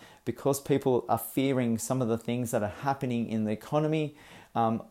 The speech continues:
there will be a sense of tightening happening on a global scale. So what kind of effect does this have on, on,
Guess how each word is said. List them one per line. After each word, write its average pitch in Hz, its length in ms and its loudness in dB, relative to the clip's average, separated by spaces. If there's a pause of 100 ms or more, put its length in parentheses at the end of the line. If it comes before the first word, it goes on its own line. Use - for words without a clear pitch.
(760)
there 135 220 8
will 143 240 4
be 151 180 6
a 127 60 4
sense 120 280 0
of 110 160 -4
tightening 117 420 0
happening 110 500 -2 (220)
on 117 140 2
a 107 60 2
global 107 400 0
scale. 98 480 -2 (240)
So 147 160 6
what 180 240 12
kind 156 160 4
of 131 100 2
effect 131 340 4
does 113 160 -2
this 117 200 -4
have 120 200 2
on, 113 180 0 (280)
on, 117 300 2